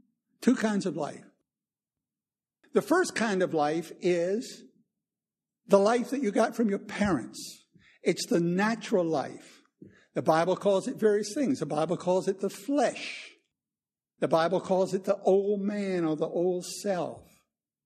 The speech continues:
The Bible calls it the carnal life. That's all the life that we all get. We get it from our parents. That life is in each one of us.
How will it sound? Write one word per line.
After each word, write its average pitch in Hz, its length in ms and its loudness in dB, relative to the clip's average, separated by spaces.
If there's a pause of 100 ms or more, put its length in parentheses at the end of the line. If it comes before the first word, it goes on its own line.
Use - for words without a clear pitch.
(580)
The - 100 -6
Bible 165 280 4
calls 185 300 0
it 208 120 0
the - 80 -4
carnal 208 720 -2
life. - 680 -8
That's 254 400 0
all 226 560 4
the 196 140 2
life 196 320 2
that - 140 -2
we 180 120 2
all 190 280 2
get. - 240 -2
We 151 100 -4
get 175 200 0
it - 120 -4
from 196 140 -4
our 165 120 -4
parents. - 720 -10 (1200)
That 170 240 2
life 208 260 2
is 240 140 -4
in 220 120 2
each 214 200 -2
one 240 160 0
of 226 140 -2
us. - 400 -10